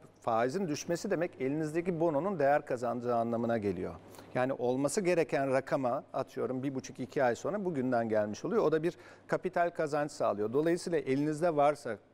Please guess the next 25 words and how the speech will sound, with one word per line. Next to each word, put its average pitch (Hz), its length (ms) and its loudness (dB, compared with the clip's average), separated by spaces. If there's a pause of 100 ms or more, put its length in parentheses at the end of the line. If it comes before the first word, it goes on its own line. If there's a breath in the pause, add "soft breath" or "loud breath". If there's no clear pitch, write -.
bu 147 160 -6
da 190 120 2 (240)
kâr-, 131 460 -2
e, 123 60 -4
kârlı 131 340 0
bir, 190 200 0 (540 loud breath)
e, 139 100 0
hale 143 380 2
dönüştüyse 165 560 -6 (300 loud breath)
tabii 233 200 -2
ki 214 100 -8
satarsınız 117 680 -6
bunu. 98 180 -12 (840 loud breath)
Yani 156 280 2
işte 170 420 0 (100)
faiz 160 360 2
indirimi 160 360 -4
bekliyorum, 165 460 2
o 147 120 -2
yüzden 151 340 0
bonoyu 156 240 2
elimde 147 400 0
tutayım 147 460 -2 (720)
kısmı 233 300 0
yok. 196 360 2